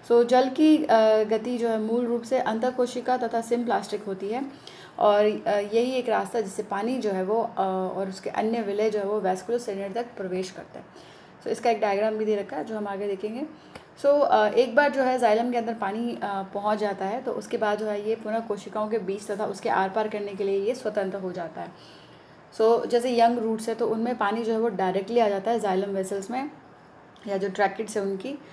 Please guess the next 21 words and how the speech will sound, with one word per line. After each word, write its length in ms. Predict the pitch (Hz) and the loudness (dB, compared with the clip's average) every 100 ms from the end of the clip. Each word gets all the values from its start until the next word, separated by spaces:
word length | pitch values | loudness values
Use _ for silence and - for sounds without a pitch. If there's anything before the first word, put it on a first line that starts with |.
| - - - - - - - | -20 -20 -20 -20 -20 -20 -12
सीधे 240 | 226 226 240 | -2 4 4
जो 100 | 208 | 4
है 160 | 202 | 2
जा-, 260 | 208 202 - | 0 -2 -4
जाइलम 380 | 208 202 196 220 | 0 4 4 4
वाहिका 360 | 202 196 214 | 0 0 2
और 300 | 254 240 214 | 4 4 4
वाहिनियों 360 | 202 196 202 214 | 0 -4 -4 -4
में 200 | 202 196 | -6 -6
प्रवेश 280 | 196 190 185 | -6 -4 -6
करता 300 | - 175 180 | -10 -12 -12
है। 80 | 180 - - - - | -14 -18 -20 -18 -2
और 260 | - 190 196 | 2 4 2
जीवन 360 | 190 226 277 | -2 0 2
रहित 320 | 254 254 247 | 4 4 2
नलिकाओं, 720 | 240 214 214 214 214 226 247 - | 0 0 0 2 4 4 2 -2
अ, 440 | 208 196 196 196 - - - - - - - - | -4 -6 -8 -10 -14 -20 -20 -20 -20 -20 -18 -2
नालियाँ 400 | 214 208 226 240 | 4 4 6 4
हैं 380 | 233 254 240 196 | 4 0 -2 -2
ये 300 | 226 233 226 | 2 2 0
जो 440 | 196 208 196 185 | -2 -4 -4 -8